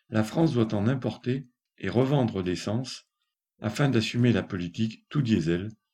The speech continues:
imposée depuis des années. Mais ce ne sont pas les quarante-deux mille décès prématurés par an attribués dans le pays à l'utilisation des camions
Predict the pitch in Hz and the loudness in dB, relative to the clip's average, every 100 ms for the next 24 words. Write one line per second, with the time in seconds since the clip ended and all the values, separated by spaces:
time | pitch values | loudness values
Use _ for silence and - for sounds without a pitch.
0 | _ - 92 92 90 127 107 - 110 110 | _ -12 -8 -4 -2 -2 -2 -4 4 6
1 | 104 98 92 87 _ _ _ _ _ _ | 6 4 -2 -6 _ _ _ _ _ _
2 | _ _ _ _ _ - 95 131 127 143 | _ _ _ _ _ -8 -2 -2 0 -2
3 | 123 139 127 101 95 143 139 135 117 113 | 0 2 2 0 -2 -4 0 2 2 4
4 | 110 90 95 - 101 - 92 90 - 87 | 2 0 -2 -2 -4 -4 -6 -6 -6 -6
5 | 90 - 80 110 131 _ _ _ - 95 | -4 -4 -4 -4 -6 _ _ _ -10 -6
6 | 107 92 104 95 87 78 90 90 95 87 | -4 -2 0 2 0 0 -2 -2 -4 -6
7 | - 80 95 113 104 98 87 - 92 80 | -8 -8 -4 -2 0 0 0 -2 -4 -4
8 | 78 98 101 95 | -2 -4 -4 -6